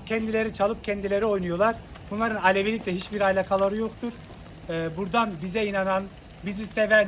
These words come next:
bize oy vermek için buraya gelen üyelerimize de teşekkür ediyorum. Onlardan özür diliyorum. E, böyle olmasını istemezdim ama yapacak bir şeyimiz yok. E, benim için yol daha önemli. İnsanları kırıp dökmektense, e,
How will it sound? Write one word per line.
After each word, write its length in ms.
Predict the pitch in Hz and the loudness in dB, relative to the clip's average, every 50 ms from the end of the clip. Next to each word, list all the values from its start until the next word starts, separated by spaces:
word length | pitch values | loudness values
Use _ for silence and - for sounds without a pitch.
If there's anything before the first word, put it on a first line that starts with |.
| 185 170 | 2 -4
bize 160 | 185 185 214 | -4 -2 0
oy 260 | 220 208 220 247 233 | 2 4 2 2 4
vermek 340 | 220 220 214 214 226 220 - | 4 4 4 4 2 -4 -6
için 240 | 190 - - 196 185 | -8 -10 -8 -6 -4
buraya 220 | 196 202 214 220 | -4 -2 -2 -4
gelen 300 | 214 190 202 208 233 226 208 | 0 2 2 2 2 0 -2
üyelerimize 540 | 202 202 196 190 196 190 196 196 190 220 214 | -2 -2 2 2 0 0 0 -4 -2 -2 -2
de 80 | 208 180 | -2 -2
teşekkür 420 | - 190 185 202 196 190 233 220 | -4 -4 -4 -4 -4 -4 -2 -2
ediyorum. 360 | 226 220 202 233 233 233 226 220 - - - - - - | -2 0 0 0 0 0 -2 -4 -10 -16 -18 -16 -8 -2
Onlardan 440 | - 196 208 220 220 214 214 214 196 | 0 0 2 2 2 2 2 0 2
özür 340 | 185 190 202 180 226 220 196 | 2 0 0 0 -2 -2 -2
diliyorum. 440 | 226 208 220 233 233 233 233 233 233 - - - - - - - - - | -4 -2 0 0 0 0 0 -2 -4 -6 -10 -12 -12 -12 -12 -12 -8 -6
E, 220 | 170 165 165 170 175 175 - - - - - - 202 220 180 170 | -4 -2 -2 -4 -4 -8 -12 -14 -16 -16 -10 -8 -8 -8 -4 2
böyle 220 | 214 254 262 269 | 4 6 8 8
olmasını 400 | 262 254 240 247 226 - 247 247 | 6 6 4 0 0 0 -2 -6
istemezdim 680 | 247 208 - 254 233 233 254 254 240 196 254 269 269 - - - - - - | -6 -6 -6 -4 -2 0 0 0 0 0 -2 -4 -4 -6 -12 -16 -16 -10 -4
ama 160 | 202 220 233 | -2 0 2
yapacak 440 | 220 220 214 214 220 208 233 196 185 | 2 2 2 2 2 0 -2 -2 -2
bir 60 | 190 | -8
şeyimiz 400 | 180 - 214 214 214 220 202 185 | -4 -2 -2 -2 -2 -4 -6 -2
yok. 140 | 202 233 240 240 - - - - - - - | -2 -2 -2 -2 -6 -14 -16 -16 -14 -10 -6
E, 140 | 175 165 165 151 147 | -4 -4 -4 0 2
benim 260 | 202 214 247 247 233 | 2 4 4 2 0
için 320 | - - 247 233 220 196 | 0 -2 -4 -4 -2 0
yol 200 | 208 233 233 202 | 0 0 2 4
daha 240 | 202 214 185 240 247 | 4 4 4 4 0
önemli. 440 | 240 233 240 240 226 226 240 233 233 - - - - - - - | 0 0 -2 -2 -2 -4 -4 -6 -6 -10 -14 -16 -16 -16 -10 -8
İnsanları 520 | 214 214 - - 226 220 226 226 226 214 - - | -6 -4 -2 -2 0 2 2 0 0 0 -6 -6
kırıp 240 | 214 214 185 - | -6 -6 -6 -2
dökmektense, 840 | - 196 196 196 202 202 180 - 226 226 220 214 - 214 220 240 233 - - - - - - - | 0 0 0 0 -2 -4 -2 -2 -2 -2 -2 0 4 4 4 4 2 -8 -16 -18 -18 -18 -12 -8
e, 400 | 185 165 165 165 165 165 160 160 | -4 -4 -2 -2 -2 -2 -4 -6